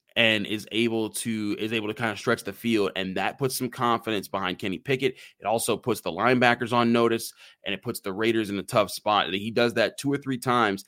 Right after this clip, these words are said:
And then all of a sudden, those linebackers, they'll stop flying up to the line of scrimmage. They'll start being waiting. They're like, "Oh, are they gonna hit us back here?" And then Najee Harris, Jaylen Warren in that ground game start to take over. And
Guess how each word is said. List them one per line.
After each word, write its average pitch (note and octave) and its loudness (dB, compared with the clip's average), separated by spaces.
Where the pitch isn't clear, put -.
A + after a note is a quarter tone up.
And G2+ -4
then F#2 -2
all A#2 0
of A#2 0
a A#2 0
sudden, C3 4
those G2 -2
linebackers, B2 2
they'll - -14
stop - -6
flying G#2+ 0
up A2+ -6
to A2+ -10
the G#2 -4
line A2 2
of G2 -2
scrimmage. C3+ 0
They'll D#2 -12
start - -2
being F2 -6
waiting. G2+ -4
They're F#2 -4
like, - -6
"Oh, A2 2
are G2+ 2
they G#2 -4
gonna G2+ 0
hit A#2+ 0
us A#2 -2
back A2 0
here?" C#3+ 0
And E2 -14
then A#2 2
Najee G#2+ 0
Harris, G#2 2
Jaylen G2+ -2
Warren G2+ 0
in G2 -2
that G2 -2
ground A#2 2
game F2+ -4
start - -4
to A2 -6
take F#2+ -4
over. F2+ -2
And D2 -12